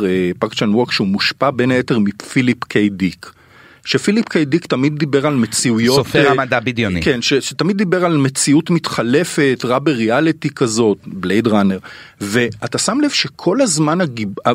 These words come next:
Speaker 1: ו-, ואצל פיליפ קיי דיק רואים בבלייד ראנר את הנושא של העיניים. העיניים הן מאוד דומיננטיות בבלייד ראנר בסרט, את המבחן שעושה,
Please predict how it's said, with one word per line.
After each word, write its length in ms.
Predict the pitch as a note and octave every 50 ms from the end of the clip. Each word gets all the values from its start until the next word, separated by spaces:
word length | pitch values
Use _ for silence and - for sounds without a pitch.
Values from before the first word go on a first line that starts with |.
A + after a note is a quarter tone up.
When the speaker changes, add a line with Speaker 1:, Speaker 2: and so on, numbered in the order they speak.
| A2
Speaker 1:
ו-, 80 | A#2 B2+ B2 -
ואצל 520 | G#2 A2+ A#2 A2 A2 - - - - A2+
פיליפ 280 | - - G3 G3+ - -
קיי 140 | - D#3+
דיק 160 | D3+ E3+ F3 -
רואים 280 | - A2+ B2 D3+ F#3
בבלייד 420 | E3 D3 A2 A2+ B2+ D#3 E3 D3+ -
ראנר 320 | A#2+ A2+ A2+ A#2+ B2 C3+ - - - - - - - -
את 120 | B2+ -
הנושא 320 | C3+ A#2 A2+ G#2+ - - D#3+
של 220 | - - F#3 D3+
העיניים. 800 | A#2+ A2+ A2 A2+ A#2 A#2 B2 B2 B2+ B2+ B2+ A#2+ G#2+ G2 F#2+ F2+ F2 - - - - _ _ -
העיניים 600 | - A#2 A#2 A#2 A#2+ B2+ C3 C#3+ E3+ F#3 F3+ F3
הן 80 | D#3+ C#3
מאוד 340 | C3 B2+ B2 C3 D3+ D3 C#3
דומיננטיות 760 | D#3+ D3+ C3 B2 A#2+ B2+ B2+ C3 C3 C3 - A#2+ G#2+ - B2
בבלייד 420 | A2+ A2+ G#2+ G#2+ A2 A#2+ B2 G#2+
ראנר 220 | - B2 B2 B2+ A#2+
בסרט, 420 | A2 A2+ - - E3 E3+ D#3+ -
את 100 | - -
המבחן 540 | A#2 B2+ A#2+ A2+ A2 A2+ - - D3+ E3 D#3+
שעושה, 520 | - - B2+ A2 - - - D#3 D#3 D3+